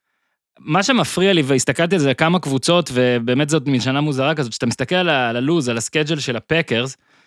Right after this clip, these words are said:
אז אתה יודע, הם ניצחו את מינסוטה, דטרויט, ניו אורלינס, שזה יפה, אוקיי? אטלנטה, הפסידו לטמפה, ניצחו את יוסטון, סבבה, כולם מנצחים,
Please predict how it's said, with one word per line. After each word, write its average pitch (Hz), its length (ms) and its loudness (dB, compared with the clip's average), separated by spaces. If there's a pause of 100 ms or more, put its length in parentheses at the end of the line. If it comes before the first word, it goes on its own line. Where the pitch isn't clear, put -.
(200)
אז 110 160 -6
אתה 127 120 -4
יודע, 175 120 2
הם 143 100 2
ניצחו 147 280 0
את 165 100 -2
מינסוטה, 143 540 0
דטרויט, 123 520 -2
ניו 151 100 2
אורלינס, 143 400 0
שזה 113 180 -4
יפה, 117 540 -4
אוקיי? 196 400 -2 (460)
אטלנטה, 147 600 0 (600)
הפסידו 208 360 0
לטמפה, 131 540 -2
ניצחו 156 320 -2
את 175 120 -2
יוסטון, 160 400 0
סבבה, 123 400 -4
כולם 113 500 -4
מנצחים, 104 300 -10